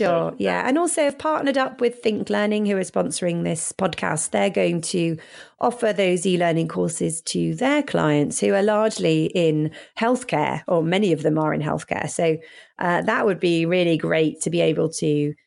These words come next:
offer it to that market. A lot of people there who are under a lot of stress,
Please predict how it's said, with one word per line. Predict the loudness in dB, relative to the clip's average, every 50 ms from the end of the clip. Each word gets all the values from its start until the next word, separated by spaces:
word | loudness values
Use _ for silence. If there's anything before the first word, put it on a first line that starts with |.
| _ _ _
offer | -4 -4 -2 -2 -2 -2 0 0
it | 0 0
to | -2 -4
that | -2 -2 -2 -2
market. | 0 2 2 2 0 2 0 0 0 0 -4 -12 _ _ _ _
A | 0
lot | 0 0 2
of | 2
people | 2 2 2 2
there | 2 2 2 2 0
who | 2 2
are | 2
under | 2 2 2 2 2
a | 2
lot | 2 2 0
of | 0 -2
stress, | -2 -2 0 0 0 2 0 0 -2 -2 -4 -6 -8